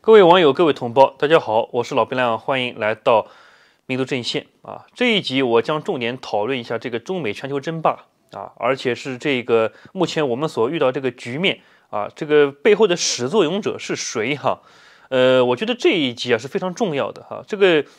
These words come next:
呃，能让我们在这个中美新冷战的这个背景之下啊，尤其是上升到中美全球争霸的这个背景之下啊，我们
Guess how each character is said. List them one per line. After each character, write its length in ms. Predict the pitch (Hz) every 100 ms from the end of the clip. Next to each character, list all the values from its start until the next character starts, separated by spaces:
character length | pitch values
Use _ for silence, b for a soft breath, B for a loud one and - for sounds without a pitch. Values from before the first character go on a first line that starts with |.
| b b b b
呃， 160 | - 131
能 200 | 131 160
让 140 | 214
我 80 | 143
们 140 | 120 143
在 180 | 180
这 140 | 139 160
个 80 | 135
中 200 | 202 196
美 200 | 131 113
新 180 | -
冷 160 | 185 123
战 180 | 165 135
的 100 | 117
这 100 | 113
个 80 | 131
背 160 | 131 151
景 160 | 113
之 140 | 107 143
下 240 | - 104 - -
啊， 80 | 101
尤 120 | 156
其 120 | 175
是 240 | - 165 - B B B
上 200 | - 226
升 160 | 190 202
到 160 | 196
中 200 | 170 226
美 120 | 180
全 160 | 120 170
球 120 | 180
争 180 | 180 208
霸 140 | 208
的 80 | 135
这 100 | 127
个 80 | 120
背 180 | 113 127
景 140 | 110
之 100 | 104
下 240 | 120 120 - _ -
啊， 120 | 98
我 140 | 104
们 500 | 113 127 127 127 123